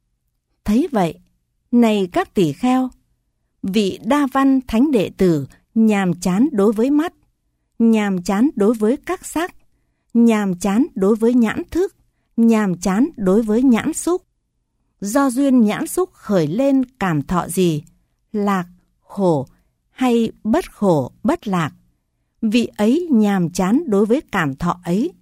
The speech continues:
vân vân. Đối với tai, vân vân, đối với mũi, vân vân, đối với lưỡi,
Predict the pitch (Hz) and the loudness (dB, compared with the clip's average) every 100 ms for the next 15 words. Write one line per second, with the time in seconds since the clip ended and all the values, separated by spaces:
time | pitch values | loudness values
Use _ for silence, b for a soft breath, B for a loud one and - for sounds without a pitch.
0 | _ _ _ _ - 180 233 220 220 208 | _ _ _ _ -12 -2 0 2 0 -2
1 | - _ _ _ _ _ _ - 196 247 | -6 _ _ _ _ _ _ -4 2 2
2 | 226 262 - - 262 269 262 - _ _ | 2 -2 -2 -4 -2 0 -4 -8 _ _
3 | - 180 220 214 214 220 202 _ _ _ | -14 -2 0 0 0 -2 -4 _ _ _
4 | - 202 202 247 214 247 240 208 - 392 | -12 -2 0 0 0 2 4 2 -2 -10
5 | _ _ _ _ - 247 240 233 233 233 | _ _ _ _ -4 0 2 2 0 -2
6 | _ _ _ - 202 226 269 214 254 214 | _ _ _ -2 0 0 0 -2 0 0
7 | 208 | 0